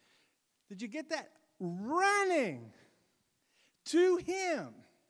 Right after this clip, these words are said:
He wasn't go-, running to them. They were running to him. Why? Because one man,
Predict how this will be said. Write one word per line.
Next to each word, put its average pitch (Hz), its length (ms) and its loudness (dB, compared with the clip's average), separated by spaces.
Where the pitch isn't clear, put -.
He 294 120 0
wasn't 359 260 -2
go-, 349 200 -2
running 285 440 2
to 214 160 0
them. 233 520 -2
They 294 220 2
were 285 180 -2
running 294 440 -2
to 240 80 -4
him. 226 680 -2
Why? 208 480 -6
Because 147 420 -10
one 214 380 -4
man, 120 480 -8